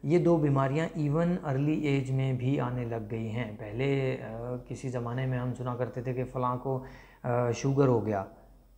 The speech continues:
तो जवाब ये आता था, "हाँ, उसकी उम्र भी सत्तर अस्सी साल हुआ करती है, तो इस वजह से वो हो जाता था।" अब तीस से चालीस की एज में भी लोगों को शुगर और ब्लड प्रेशर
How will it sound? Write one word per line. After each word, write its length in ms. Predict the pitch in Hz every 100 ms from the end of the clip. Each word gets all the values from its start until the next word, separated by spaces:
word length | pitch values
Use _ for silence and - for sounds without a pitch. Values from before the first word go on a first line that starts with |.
| _ -
तो 60 |
जवाब 320 | 131 135 139
ये 60 | 147
आता 200 | 143 143
था, 80 | 156
"हाँ, 280 | 135 139 143
उसकी 220 | 131 147
उम्र 240 | 139 139
भी 100 | 139
सत्तर 280 | 127 123 131
अस्सी 220 | 123 131
साल 240 | 120 120 120
हुआ 200 | 120 113
करती 320 | 113 110 120
है, 160 | 120
तो 320 | 123 135 135 139
इस 160 | 127
वजह 200 | 123 117
से 120 | 113 120
वो 120 | 117
हो 80 | 117
जाता 240 | 117 131
था।" 80 | 143
अब 680 | - 156 185 160 131 - -
तीस 460 | 151 156 143 - -
से 120 | 147
चालीस 420 | - 131 147 151
की 500 | - 143 139 139 139
एज 280 | 139 131 127
में 220 | 127 127
भी 140 | 127 127
लोगों 300 | 123 113 117
को 180 | 135
शुगर 320 | 123 135 123 123
और 140 | 120
ब्लड 220 | 117 113
प्रेशर 360 | 117 107 123